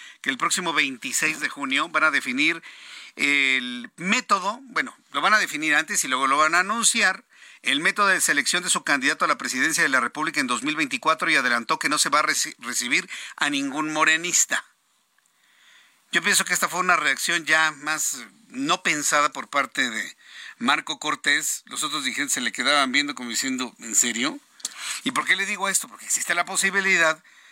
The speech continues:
de que Marcelo Ebrard no quede con el candidato de Morena, que López Obrador decida, olvídese de la encuesta, hombre, eso no existe, decida por Claudia Sheinbaum y que Marcelo, pues, busque por M C o busque inclusive en la oposición.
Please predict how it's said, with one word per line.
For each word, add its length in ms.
de 160
que 100
Marcelo 400
Ebrard 240
no 180
quede 300
con 140
el 80
candidato 420
de 80
Morena, 460
que 100
López 320
Obrador 460
decida, 640
olvídese 400
de 100
la 100
encuesta, 360
hombre, 160
eso 120
no 60
existe, 400
decida 680
por 140
Claudia 320
Sheinbaum 460
y 80
que 100
Marcelo, 400
pues, 160
busque 380
por 240
M 180
C 320
o 80
busque 300
inclusive 340
en 80
la 60
oposición. 520